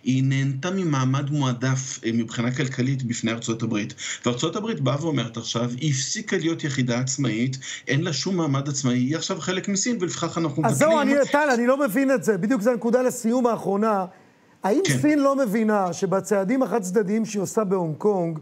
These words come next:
Speaker 2: היא מפסידה את ביצת הזהב שלה?
Speaker 1: היא מפסידה מבחינה כלכלית, ו-, ו-, ו-, כי גם חוץ מארצות הברית,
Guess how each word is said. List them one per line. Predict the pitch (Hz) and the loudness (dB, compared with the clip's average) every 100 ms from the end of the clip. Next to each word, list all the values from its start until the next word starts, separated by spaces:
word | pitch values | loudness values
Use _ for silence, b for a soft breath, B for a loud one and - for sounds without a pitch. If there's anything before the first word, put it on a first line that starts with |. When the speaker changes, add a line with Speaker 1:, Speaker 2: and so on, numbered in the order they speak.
| b b b b | b b b b
Speaker 2:
היא | 196 | 0
מפסידה | 214 214 - 214 226 254 | 2 0 -2 0 2 2
את | 202 | 0
ביצת | 240 240 247 | 0 2 0
הזהב | 240 220 277 277 | 2 2 2 0
שלה? | 208 160 127 - _ _ _ _ _ - B B B | 0 -2 -2 -8 _ _ _ _ _ -14 B B B
Speaker 1:
היא | 127 139 | 0 0
מפסידה | 151 - - 139 160 | 0 -2 -2 0 0
מבחינה | 190 156 156 147 | -2 -4 -2 -2
כלכלית, | 143 151 131 160 151 165 131 | -2 -4 -2 -2 0 -2 -2
ו-, | 135 | -2
ו-, | 127 127 127 113 123 | 0 0 0 -2 -4
ו-, | 117 127 127 131 131 | -2 0 0 -2 -2
כי | 151 143 127 | -2 0 0
גם | 135 165 | 0 -2
חוץ | 151 170 165 | -2 -4 -2
מארצות | 160 131 151 | -4 -2 -4
הברית, | 143 165 | -2 -2